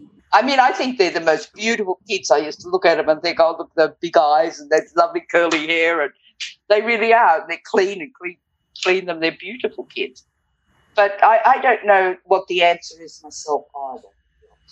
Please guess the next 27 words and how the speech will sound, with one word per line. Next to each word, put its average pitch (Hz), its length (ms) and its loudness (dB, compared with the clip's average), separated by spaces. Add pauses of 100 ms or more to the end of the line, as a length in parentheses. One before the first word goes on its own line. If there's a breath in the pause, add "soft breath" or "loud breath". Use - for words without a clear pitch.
(160)
But 165 160 -6
if 190 200 4
I 220 180 6
was 240 220 -6
in 220 120 -10
charge 170 380 0
of 165 80 -12
it - 80 -20
and 151 100 2
had 160 80 -10
to - 80 -20
do 165 120 -8
something, - 280 0 (100)
I 147 60 2
don't 143 320 -2
know 139 100 -6
what 131 200 -4
the 123 140 -14
answer 113 360 -16 (140)
is. - 160 -20 (1800)
You 196 120 4
tell 196 240 2
me. 180 360 -2
I 156 180 6
have 156 240 -2
no 160 300 4
idea. 147 460 -2